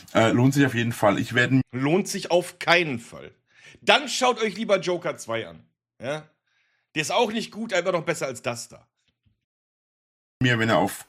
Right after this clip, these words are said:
Speaker 1: D V D raus ist, ich weiß nicht, ob er das schon ist oder nicht oder überhaupt oder sowieso, ich werde ihn mir auf jeden Fall auf D V D noch zulegen bei Gelegenheit.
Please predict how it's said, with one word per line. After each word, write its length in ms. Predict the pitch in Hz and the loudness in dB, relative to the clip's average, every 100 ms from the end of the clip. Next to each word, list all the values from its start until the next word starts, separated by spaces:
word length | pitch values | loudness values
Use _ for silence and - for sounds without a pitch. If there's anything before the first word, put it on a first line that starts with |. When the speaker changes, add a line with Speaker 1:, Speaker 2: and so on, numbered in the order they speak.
| - | -2
Speaker 1:
D 80 | 117 | 2
V 160 | 101 | 2
D 160 | 98 117 | 2 4
raus 300 | 113 120 123 | 4 2 0
ist, 320 | 135 - - | -2 -2 -6
ich 120 | 92 | -4
weiß 140 | 82 107 | -2 0
nicht, 120 | 98 | 0
ob 100 | 101 | 2
er 40 | |
das 140 | 98 - | 0 0
schon 180 | 95 | 0
ist 340 | - 139 170 104 | 4 2 2 0
oder 160 | 107 | 0
nicht 280 | 107 147 160 | 2 2 2
oder 160 | 101 101 | -2 0
überhaupt 340 | 104 107 110 | 2 2 2
oder 100 | 104 | -2
sowieso, 460 | 95 131 139 143 139 - - | 0 2 4 2 0 -6 -8
ich 80 | - | -2
werde 160 | 117 | 2
ihn 40 | 120 | 2
mir 60 | |
auf 100 | 107 | 2
jeden 160 | 113 117 | 0 0
Fall 120 | 117 | -2
auf 80 | 104 | -2
D 100 | 107 | -2
V 140 | 110 | 0
D 140 | 104 101 | 2 2
noch 160 | 101 | 0
zulegen 440 | - 110 107 98 87 | -2 0 2 2 0
bei 120 | 87 | 0
Gelegenheit. 600 | 87 85 85 85 76 | 2 0 0 -2 -4